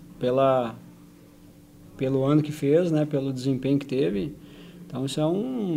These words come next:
uma situação normal, né? Agora tem que contar com o clube, até qualquer outra informação que a direção me passou, que, que o Simão con-, segue, né? Até, é, alguma coisa diferente, né?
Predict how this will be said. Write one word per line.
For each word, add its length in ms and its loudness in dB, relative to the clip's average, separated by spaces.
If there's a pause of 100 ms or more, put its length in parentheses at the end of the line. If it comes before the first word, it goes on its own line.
uma 140 -4
situação 340 -4
normal, 500 2
né? 160 -4 (140)
Agora 300 -2
tem 180 0
que 40 0
contar 400 4 (400)
com 100 2
o 40 2
clube, 400 0
até 580 8 (500)
qualquer 280 4
outra 200 8
informação 680 2 (120)
que 80 0
a 60 6
direção 360 4
me 80 4
passou, 420 0
que, 280 -2 (840)
que 200 6
o 60 6
Simão 280 4
con-, 240 0
segue, 460 6
né? 220 0 (100)
Até, 600 4 (800)
é, 540 -4
alguma 300 2
coisa 220 2
diferente, 580 4
né? 240 -2